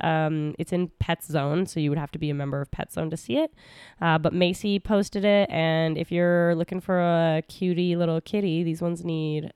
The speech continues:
to be adopted. And then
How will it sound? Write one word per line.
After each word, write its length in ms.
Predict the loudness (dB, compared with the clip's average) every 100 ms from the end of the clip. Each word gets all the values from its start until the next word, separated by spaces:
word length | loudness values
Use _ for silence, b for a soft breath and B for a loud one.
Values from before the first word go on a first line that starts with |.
| -10
to 80 | -4
be 120 | -4
adopted. 680 | -4 -4 -6 -4 -2 -2 -4 B B B B B B B B B B B -2
And 220 | 2 4
then 880 | 6 6 6 6 6 6 6 4